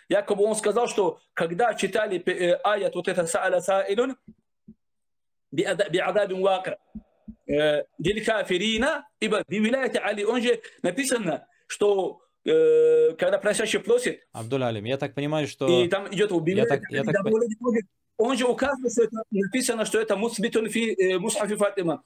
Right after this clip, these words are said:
Speaker 1: То есть это же
Speaker 2: А,
Speaker 1: свидетельство от
Speaker 2: а
Speaker 1: того, что это, ну, я не имею в виду о пройденном. Э, это и свидетельство того, что оно имеет отношение к, э, тому, о чём мы говорили. Но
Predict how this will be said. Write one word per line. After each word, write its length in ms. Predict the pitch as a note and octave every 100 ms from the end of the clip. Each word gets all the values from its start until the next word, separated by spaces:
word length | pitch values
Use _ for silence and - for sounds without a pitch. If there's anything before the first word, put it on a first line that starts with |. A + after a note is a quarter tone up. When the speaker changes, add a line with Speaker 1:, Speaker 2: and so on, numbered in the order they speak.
| - -
Speaker 1:
То 80 | G3+
есть 140 | -
это 220 | B3+ B3
же 80 | A3
Speaker 2:
А, 20 |
Speaker 1:
свидетельство 840 | G#3+ G#3 F3+ C#4 C4 A3+ - G#3 F#3 - -
от 120 | - B2
Speaker 2:
а 20 |
Speaker 1:
того, 260 | G3+ A#3
что 380 | A3 - G3+ E3+ -
это, 220 | G3 G3 _ _ -
ну, 360 | A3 F#3 - _ _ _ _
я 160 | E3 G#3
не 80 | A3+
имею 160 | A#3
в 20 | A#3
виду 60 |
о 60 | G#3+
пройденном. 600 | A3 A#3 F3+ E3+ C#3+ C3 _ _ -
Э, 480 | D3 D#3 D#3+ D#3+ D3+ - A3+
это 180 | A3
и 80 | A3
свидетельство 580 | - G3+ C#4 C#4+ C4 G3+
того, 280 | G3+ G3+ G#3
что 320 | - E3+ - _ -
оно 180 | E3 G#3+
имеет 440 | A3+ C4 D#4 B3
отношение 500 | A3+ G3 G3+ G3 E3
к, 80 | -
э, 460 | D#3+ D#3+ D#3+ D#3+
тому, 280 | D#3+ F3+ G#3
о 80 | E3
чём 180 | - G3+
мы 100 | E3+
говорили. 380 | D#3+ D#3 D3+ D3
Но 260 | G#3+ G3+